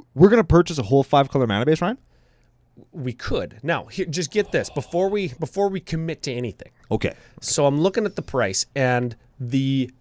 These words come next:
Speaker 2: site that this is listed on is Archidekt. Shout out to the boys at Archidekt. Met 'em in Vegas. Good guys. I thought maybe some kind of code isn't picking up a card that might be expensive. Maybe something from Card Kingdom's price that is linked to Archidekt wasn't accurate.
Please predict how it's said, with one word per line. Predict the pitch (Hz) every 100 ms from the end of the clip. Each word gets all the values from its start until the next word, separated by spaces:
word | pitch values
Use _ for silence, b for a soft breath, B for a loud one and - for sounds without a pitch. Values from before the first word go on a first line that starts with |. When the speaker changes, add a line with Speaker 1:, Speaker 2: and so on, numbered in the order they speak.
| _ _ _ -
Speaker 2:
site | - - 170 185
that | 185 170
this | 170 143
is | 139
listed | 123 120 - 113
on | 85 80 117
is | 120 -
Archidekt. | 110 - 98 92 120
Shout | - 127
out | 120
to | -
the | 123
boys | 110 101 87 131
at | 107
Archidekt. | 95 - 85 98 - - - _ _ -
Met | 120
'em | 120
in | 113
Vegas. | 98 92 98
Good | 113 95
guys. | - - - _ -
I |
thought | 151 160 139
maybe | 135 131 160 240 294
some | - - 175 175
kind | - 156
of | 139 -
code | 147 143 139
isn't | 131 131 -
picking | 131 -
up | 120 113 _
a | 131
card | - - 131 113 110
that | 110 110
might | 117 101
be | 110 92
expensive. | - - 82 - - _ -
Maybe | 135 170 196
something | 196 - - 170 156 - 165
from | 156 - 139 135 131 127 b b b b _ _ _ _ _ -
Card | 156 143 -
Kingdom's | 139 135 127 123 123 120 -
price | - 127 127 120 -
that | 127 117
is | 117 -
linked | 123 123 -
to |
Archidekt | - 117 120 117 110
wasn't | 131 135 127 135 -
accurate. | 110 101 - - - _